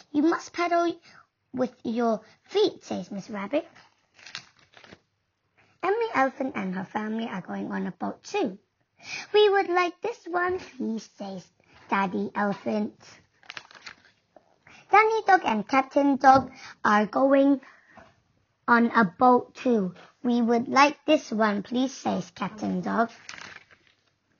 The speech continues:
The families are on their boats. "You must paddle, Daddy," says Peppa.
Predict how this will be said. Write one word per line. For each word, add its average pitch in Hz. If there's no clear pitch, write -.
The -
families 392
are 247
on 220
their 220
boats. 202
"You 349
must -
paddle, 381
Daddy," 240
says 233
Peppa. -